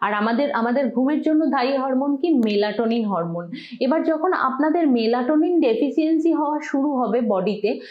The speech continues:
তখন অটোমেটিক্যালি আপনার ঘুমের সমস্যা কিন্তু আসবে। সুতরাং একটা জিনিস মাথায় রাখবেন, মেডিটেশন করা, দেখুন ঘুমের ওষুধে কিন্তু ডিপেন্ডেন্সিটা একেবারেই ভালো নয়। হ্যাঁ, আপনি হয়তো প্রচুর ওয়ার্ক অ্যাক্টিভিটি করেন, ওয়ার্ক, ওয়ার্কলোড প্রচুর পরিমাণে রয়েছে আপনার,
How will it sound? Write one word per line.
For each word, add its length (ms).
তখন 280
অটোমেটিক্যালি 580
আপনার 340
ঘুমের 380
সমস্যা 520
কিন্তু 280
আসবে। 420
সুতরাং 360
একটা 320
জিনিস 340
মাথায় 300
রাখবেন, 420
মেডিটেশন 800
করা, 400
দেখুন 220
ঘুমের 460
ওষুধে 440
কিন্তু 340
ডিপেন্ডেন্সিটা 920
একেবারেই 560
ভালো 320
নয়। 240
হ্যাঁ, 200
আপনি 400
হয়তো 260
প্রচুর 420
ওয়ার্ক 260
অ্যাক্টিভিটি 600
করেন, 400
ওয়ার্ক, 500
ওয়ার্কলোড 680
প্রচুর 440
পরিমাণে 460
রয়েছে 380
আপনার, 420